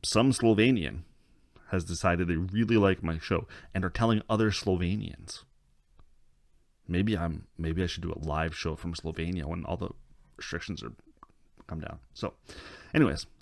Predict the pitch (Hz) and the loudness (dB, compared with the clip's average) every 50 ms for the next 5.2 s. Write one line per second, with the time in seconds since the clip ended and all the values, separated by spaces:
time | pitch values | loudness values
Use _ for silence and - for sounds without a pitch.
0 | - - - 95 92 87 90 101 113 - 92 90 98 95 87 78 73 - - - | -2 2 4 4 6 6 6 6 4 4 2 2 2 2 0 -2 -4 -4 -4 -4
1 | 76 73 78 82 78 - - - - - - - - 90 85 85 98 107 104 98 | -2 -2 -2 -2 -4 -6 -10 -16 -18 -12 -4 0 2 2 4 6 6 6 6 8
2 | 104 110 104 92 87 85 80 85 - - 92 92 87 90 85 - 87 82 92 87 | 8 6 6 6 4 2 2 0 2 4 2 4 2 0 -2 -2 -2 0 0 0
3 | 87 82 78 82 - - - 101 101 90 87 82 82 78 82 87 82 - - - | -2 -2 -2 -4 -4 2 4 4 4 4 2 0 0 0 0 0 0 -2 -4 -6
4 | 85 - _ _ _ - - - - - - - - - - - - _ _ _ | -8 -14 _ _ _ -20 -20 -20 -20 -20 -20 -20 -20 -20 -20 -20 -20 _ _ _
5 | _ - - | _ -4 0